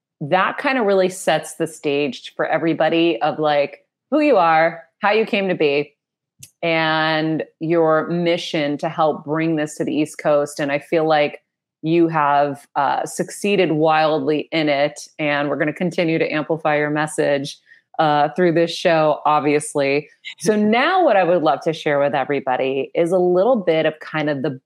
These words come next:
Speaker 1: basic, um, the basic, but not basic things that you super believe in, in your research, 'cause you are such a research nerd. I love it because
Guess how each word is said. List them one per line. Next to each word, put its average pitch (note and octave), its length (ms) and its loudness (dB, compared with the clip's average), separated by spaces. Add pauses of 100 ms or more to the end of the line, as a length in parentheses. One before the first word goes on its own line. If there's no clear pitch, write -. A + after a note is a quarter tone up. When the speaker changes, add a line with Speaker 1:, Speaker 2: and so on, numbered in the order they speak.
(140)
Speaker 1:
basic, A#3+ 580 0 (880)
um, D#3 960 -4 (100)
the F3+ 140 -2
basic, C4 760 -2 (340)
but F3 140 2
not A3 260 -2
basic D3+ 420 -2 (100)
things D3 320 -4
that D#3 140 0
you G3 840 2 (440)
super B3+ 540 2
believe F3+ 500 2
in, C#3 420 -2 (180)
in D#3+ 540 2
your E3+ 340 4
research, D#3 420 0
'cause E3+ 160 0
you G3 160 4
are D#3+ 200 4
such - 600 -2
a G#3+ 60 0
research D#3+ 560 0
nerd. C#3+ 260 0
I C#3+ 120 2
love D#3 560 4
it D#3 180 2
because E3 440 0